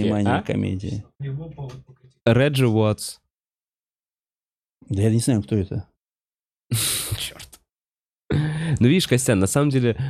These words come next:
Speaker 2: э, мне кажется, мы все равно отсюда, из России, копали очень мало. То есть, э, э, как я понимаю, э, п-, ну, мы видим только то,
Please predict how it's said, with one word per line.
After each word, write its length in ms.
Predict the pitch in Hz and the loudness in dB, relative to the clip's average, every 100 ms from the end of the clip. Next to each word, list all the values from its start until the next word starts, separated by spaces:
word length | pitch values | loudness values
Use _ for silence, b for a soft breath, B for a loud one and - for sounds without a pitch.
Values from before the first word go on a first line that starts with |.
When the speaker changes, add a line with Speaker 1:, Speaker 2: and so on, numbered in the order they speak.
| 117 | -4
Speaker 2:
э, 360 | - 101 98 92 | 0 2 4 2
мне 240 | - 120 | 2 2
кажется, 240 | 131 127 117 | 0 0 2
мы 100 | 113 | 2
все 160 | - | 2
равно 500 | 117 117 120 113 80 | 0 2 2 2 0
отсюда, 760 | - 92 - 123 143 120 76 85 b b b | 0 -2 0 2 2 2 2 0 b b b
из 140 | 95 92 | 0 2
России, 380 | 98 - 123 113 | 2 2 0 2
копали 360 | 90 101 104 | 2 2 4
очень 280 | 98 - 95 | 2 2 0
мало. 460 | 90 87 71 - - B B _ | 2 2 0 -4 -8 B B _
То 100 | 90 | 4
есть, 360 | 90 87 - 98 | 4 2 0 2
э, 240 | 90 87 - | 2 2 0
э, 800 | 58 76 78 - 53 - - - | 0 2 2 0 -6 -6 -6 0
как 180 | 107 95 | 2 4
я 160 | 123 | 4
понимаю, 600 | 131 113 104 104 101 90 B B B B | 4 2 4 2 2 0 B B B B
э, 200 | - 80 73 | -2 0 0
п-, 200 | - - - - - _ | -2 -4 -4 -6 -10 _
ну, 380 | 120 117 90 - - _ _ _ _ _ _ _ _ _ _ _ _ _ _ _ _ _ - | 2 4 2 0 -8 _ _ _ _ _ _ _ _ _ _ _ _ _ _ _ _ _ 0
мы 140 | 131 | 2
видим 300 | 135 123 120 | 4 2 2
только 320 | 131 123 120 | 2 0 0
то, 380 | - 123 135 151 | 0 2 2 0